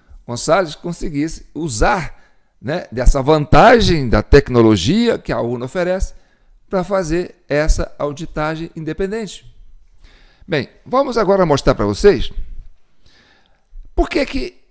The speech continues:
foi importante essa mobilização de pessoas pra fazer esse trabalho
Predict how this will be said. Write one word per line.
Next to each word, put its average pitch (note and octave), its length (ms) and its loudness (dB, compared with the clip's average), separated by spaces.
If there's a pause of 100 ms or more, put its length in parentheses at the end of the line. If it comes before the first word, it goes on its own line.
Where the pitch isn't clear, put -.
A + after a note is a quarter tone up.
(120)
foi A3+ 140 0
importante F#3+ 800 -2 (680)
essa E3+ 400 0
mobilização E3 880 -2
de C3 100 -8
pessoas E3+ 520 -2
pra A2+ 160 -10
fazer C3 640 -4
esse C#3+ 200 -2
trabalho D3+ 600 -6